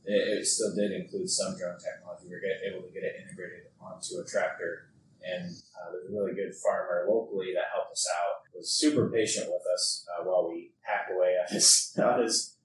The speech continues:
you know, three hundred thousand dollar tractor. And so we did actually, within a year,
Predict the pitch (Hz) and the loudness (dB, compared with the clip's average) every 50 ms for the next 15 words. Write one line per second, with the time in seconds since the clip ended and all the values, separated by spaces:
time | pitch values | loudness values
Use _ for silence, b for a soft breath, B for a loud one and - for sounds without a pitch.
0 | _ - 120 110 104 104 - - 120 113 107 104 101 - 110 107 101 98 - 104 | _ 0 4 4 4 4 4 4 4 4 4 2 2 4 6 6 4 4 4 2
1 | 95 - - - - 107 95 95 95 98 98 95 - _ _ _ - 107 110 104 | 2 2 0 0 0 0 0 0 -2 -4 -8 -10 -10 _ _ _ -4 0 0 2
2 | 101 101 101 101 - - _ _ - - - 123 127 127 127 131 139 139 123 120 | 2 2 2 0 -4 -8 _ _ 0 2 4 4 6 6 8 8 10 10 10 10
3 | 113 - - 120 113 110 107 101 98 - 107 101 98 95 87 90 98 104 104 107 | 10 6 4 2 2 4 2 2 2 2 0 0 0 -2 -4 -2 -2 0 0 0
4 | 104 101 95 95 95 92 90 | 0 0 0 0 0 -2 -4